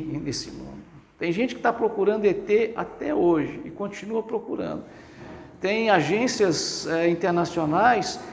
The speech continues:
que gastam uma fortuna, é, mandando uma mensagem pro E T. Eu sei que parece que tem uma nave espacial que tá viajando até hoje aí no espaço.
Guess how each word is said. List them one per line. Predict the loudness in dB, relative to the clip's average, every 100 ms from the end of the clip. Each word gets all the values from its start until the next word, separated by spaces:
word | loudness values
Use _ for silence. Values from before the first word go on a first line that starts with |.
| -16 -8
que | 0
gastam | 2 2 0
uma | 0 0
fortuna, | 0 -6 0 0 0 -14 -6 2 6 6 4 -2 -10 -16 -20 -20 _ _ _ _ _ _ _ _ _
é, | 2 4 4
mandando | 4 4 4 4 2
uma | 0
mensagem | 0 -2 -2 2 4 4 2 -2
pro | -2 2
E | 2
T. | 2
Eu | 0
sei | 0 -2
que | -2
parece | 0 0
que | 2
tem | 2
uma | 4
nave | 4 2
espacial | -2 -6 -4 0 2 4 2 -4 -14 -20 -20 -20 -12
que | -6 -4 -4 0
tá | 2
viajando | 4 6 4 2 0 2
até | 2 2
hoje | 2 4 2 2
aí | 2 2
no | 2 0
espaço. | -4 -2 2 2 2 -8